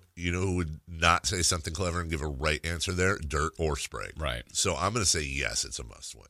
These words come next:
Speaker 2: Yeah.
Speaker 1: Jason. Uh, and, and, and honestly, I, I, I just, I want, I, I think the Super Bowl coverage we're gonna,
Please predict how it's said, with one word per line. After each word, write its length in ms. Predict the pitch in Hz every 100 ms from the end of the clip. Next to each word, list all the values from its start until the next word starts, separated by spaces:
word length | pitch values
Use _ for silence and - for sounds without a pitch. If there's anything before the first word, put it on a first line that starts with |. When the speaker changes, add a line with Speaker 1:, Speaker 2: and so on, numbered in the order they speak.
| 73
Speaker 2:
Yeah. 160 | 60 -
Speaker 1:
Jason. 440 | - 65 50 - 55 _ _ _ _ _ _ _ _ _ _
Uh, 460 | - 71 73 73 71 -
and, 360 | 92 87 82 - -
and, 160 | 82 80
and 200 | 80 82
honestly, 560 | 87 127 117 - 60 - - _ _ _ _ _ _ _ _
I, 540 | 73 80 - 82 98 101
I, 100 | -
I 80 | 104
just, 300 | 123 104 - - _ _ _ _ _
I 260 | - 113 170
want, 420 | 147 120 120 117 - _ _ _ _ _ _ _
I, 200 | 101 135 -
I 180 | 113 147
think 180 | 170 -
the 100 | 110
Super 320 | - 113 107
Bowl 140 | 110
coverage 380 | 98 95 95 87
we're 220 | 71 82 78
gonna, 200 | 78